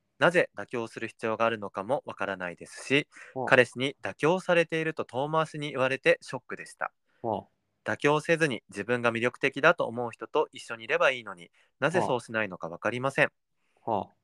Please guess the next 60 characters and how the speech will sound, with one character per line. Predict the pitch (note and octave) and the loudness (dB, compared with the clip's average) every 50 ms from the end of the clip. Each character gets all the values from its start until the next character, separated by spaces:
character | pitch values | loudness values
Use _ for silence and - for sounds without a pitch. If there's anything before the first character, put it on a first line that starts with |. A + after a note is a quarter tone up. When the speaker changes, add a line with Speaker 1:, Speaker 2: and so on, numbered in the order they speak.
| _ _ - | _ _ 0
Speaker 1:
そ | C#3+ C#3+ | 2 2
う | D3 | 2
い | C#3+ | 2
っ | |
た | _ - D3 C#3 | _ 0 -2 0
人 | - - D3+ | -2 -4 -4
と | - C3+ D3 | 0 2 4
は | E3 D#3+ - | 4 4 2
な | A2+ G2 | -2 -8
か | - G2+ G2+ | -6 -6 -4
な | A#2 A#2 | -2 0
か | - A#2 | 0 0
出 | G#2+ A2 A#2+ | 2 2 2
会 | C3+ D3+ D#3+ | 2 2 2
え | |
な | D3 B2+ | 2 0
い、 | G2+ - _ _ _ _ _ _ _ _ - | -2 -2 _ _ _ _ _ _ _ _ -8
恋 | - B2 A#2+ A2+ A#2+ | -6 -4 -4 -6 -8
人 | - B2 | -10 -10
に | A#2 A2+ | -10 -6
な | G#2 G#2 | -4 -2
れ | A2+ C#3 E3 | -2 2 4
な | G3 F#3 | 4 2
い | E3 | 2
と | - G#2+ G#2 | 2 -2 -6
い | G#2 | -6
う | - | -6
こ | A2 G#2+ | -8 -8
と | - A2 G#2 | -6 0 2
が | C3 D3 - - | 2 2 2 0
あ | B2+ | -6
る | A#2 A#2 | -8 -6
か | - G2 | -8 -10
も | F2+ F2+ | -10 -12
し | - - | -14 -12
れ | G2 F#2+ | -12 -10
ま | F#2+ G2 - | -8 -8 -6
せ | - A#2 A2 | -4 -4 -4
ん | G2+ G#2 | 0 4
が、 | A#2 C3+ D3 - _ _ - - - | 6 6 6 6 _ _ -20 -16 -12
Speaker 2:
あ。 | - A2+ | -8 -2
Speaker 1:
そ | G#2+ A#2 | 0 0
れ | A#2+ | 2
な | A2+ A#2 G#2 | 2 4 2
ら | G2 F2+ - | 2 0 -2
一 | - - - B2 | -4 -6 -4 -4
人 | A2+ G#2 | -4 -4
で | G2+ | -6
も | F#2 G2+ - | -8 -12 -10
い | C3+ C3 C3 | -8 -6 -6
い | |
の | A#2+ A2+ G#2+ | -6 -4 -4
で | A2 A2 | -4 0
は | A#2 C3+ D#3+ G3 - _ _ | 2 2 2 2 0 _ _
と | - F#2+ | -14 -12
感 | - - G2+ F2+ | -8 -6 -8 -6
じ | F2 F2+ | -6 -6
ま | G2 A2+ B2 | -8 -8 -8
し | - | -2
た。 | - - - | 0 0 0